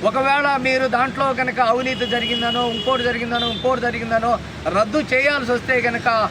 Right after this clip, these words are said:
మెరుగైన విధానాన్ని తీసుకొచ్చేసి ఆప్కాస్లో పనిచేస్తున్న ప్రతి ఒక్కరిని కూడా ఆదుకోవాలని మేము కోరాము.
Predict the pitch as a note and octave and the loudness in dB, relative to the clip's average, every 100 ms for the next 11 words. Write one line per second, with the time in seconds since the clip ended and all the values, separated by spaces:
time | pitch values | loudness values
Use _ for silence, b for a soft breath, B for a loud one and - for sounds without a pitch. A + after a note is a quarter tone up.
0 | - - - F3+ A3+ C#4+ D4 D4+ D4 C4 | -4 -12 -8 -2 0 0 2 2 2 0
1 | B3+ C4 C4 C4 B3 G#3 B3 - B3 - | 0 0 0 0 -2 -2 -4 -2 -4 -2
2 | A#3+ G3+ A#3 G#3 - - - G#3 B3+ C4+ | -2 -2 -2 -4 -6 -10 -2 -2 0 0
3 | B3+ B3 B3 B3 A#3+ A#3+ B3 A3 G#3+ A3 | 0 0 -2 -2 -2 -2 -2 0 -2 -2
4 | G#3 A#3+ G3+ C4 D4+ D4 C#4+ C4 B3 - | -6 -4 -2 0 2 2 2 2 4 2
5 | - B3 A#3+ A#3 A3+ G#3+ F#3 A3+ A3+ A#3 | 0 0 2 2 2 -2 -2 0 0 0
6 | A#3+ C4 | 0 -2